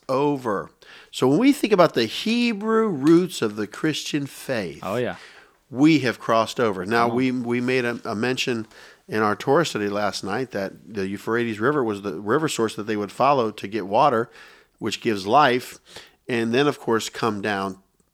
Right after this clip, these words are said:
Speaker 1: you know, from the north. Uh, but you know that he had to, of course,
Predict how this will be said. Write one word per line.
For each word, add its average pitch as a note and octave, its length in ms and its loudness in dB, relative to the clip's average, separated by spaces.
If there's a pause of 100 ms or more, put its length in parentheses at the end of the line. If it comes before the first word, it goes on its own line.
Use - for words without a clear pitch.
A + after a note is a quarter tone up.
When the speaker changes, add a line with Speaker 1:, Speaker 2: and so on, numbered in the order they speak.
Speaker 1:
you G#2+ 80 -4
know, F#2 120 -4
from G2 260 -4
the F2+ 80 -4
north. G2+ 460 0 (420)
Uh, G2+ 240 -6
but A2 160 -6
you A2+ 120 -2
know A2+ 180 2
that G#2 260 -2
he A#2 220 -6
had G#2 260 -2
to, A2+ 100 -6
of G#2 120 -8
course, F#2+ 440 -6